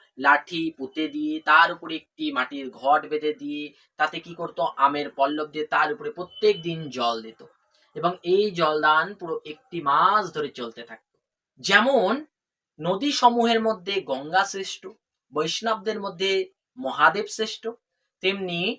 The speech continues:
এই মাস সমূহের মধ্যে, বারোটি মাসের মধ্যে ভগবান শ্রীকৃষ্ণের অতি প্রিয় মাস রয়েছে তিনটি, বৈশাখ, কার্তিক, মাঘ মাস। তার মধ্যেও শ্রেষ্ঠ মাস হলো এই বৈশাখ মাস,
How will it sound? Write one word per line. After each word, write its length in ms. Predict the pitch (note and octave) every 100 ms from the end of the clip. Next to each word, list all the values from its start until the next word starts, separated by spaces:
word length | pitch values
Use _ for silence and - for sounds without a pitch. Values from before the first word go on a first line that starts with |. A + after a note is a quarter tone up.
| _ _ D#3+
এই 80 | D#3+ C#3
মাস 260 | C#3+ F3+ A#3 -
সমূহের 420 | B3 A#3+ A#3+ B3 A#3
মধ্যে, 240 | G#3+ E3 E3+ -
বারোটি 400 | - G3 - C4+ A#3+
মাসের 260 | A3 - F#3+
মধ্যে 300 | F3 D3 D#3 C3+ _ _ _
ভগবান 340 | C#3 F3+ G3 A3+
শ্রীকৃষ্ণের 600 | - F3+ F#3 F#3 - F3 - F3+
অতি 200 | F#3+ C4+ C4+ _ -
প্রিয় 240 | A3+ C4+ C4+ A3+
মাস 160 | F#3+ -
রয়েছে 240 | F#3 E3+ F#4 -
তিনটি, 400 | B3 B3+ A#3+ C#4 - _ _ _ _ _ A2
বৈশাখ, 480 | B2 B2+ - F3+ F3 - _ _ _ _ -
কার্তিক, 500 | D3 - - B3 C#4+ _ _ _ F3+
মাঘ 280 | G3+ A#3+ A3+ A3
মাস। 160 | A#3+ - - - -
তার 200 | A3 C4 C#4+
মধ্যেও 300 | C#4+ B3+ D4 C#4
শ্রেষ্ঠ 260 | F#3 F#3 - D#3
মাস 160 | C#3 C3 C3+
হলো 180 | C#3+ - -
এই 80 | B2+ B2
বৈশাখ 520 | B2+ E3+ G#3+ - G3 - C4
মাস, 280 | B3 A3+